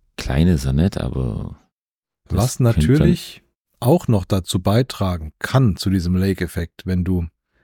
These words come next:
Speaker 2: <clears throat> wenn du nicht ganz so viel Wasserfläche hast, aber dafür Berge,
Speaker 1: Mhm.
Speaker 2: dass du eben,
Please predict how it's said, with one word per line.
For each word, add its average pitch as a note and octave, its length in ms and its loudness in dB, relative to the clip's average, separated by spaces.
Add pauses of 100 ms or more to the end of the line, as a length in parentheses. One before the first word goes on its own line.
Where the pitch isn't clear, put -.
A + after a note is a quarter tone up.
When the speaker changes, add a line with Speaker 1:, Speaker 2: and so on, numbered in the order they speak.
(220)
Speaker 2:
<clears throat> - 0 - (1200)
wenn G2 220 0
du F#2 60 4
nicht E2+ 180 0
ganz A#2 220 2
so A#2 80 -2
viel G2+ 220 -2
Wasserfläche G2 540 -2
hast, - 340 -4 (100)
aber G2+ 200 0
dafür F2+ 260 -2
Berge, A#2+ 480 2 (640)
Speaker 1:
Mhm. G2+ 400 2 (220)
Speaker 2:
dass - 360 0
du A#2 160 2
eben, G#2+ 600 0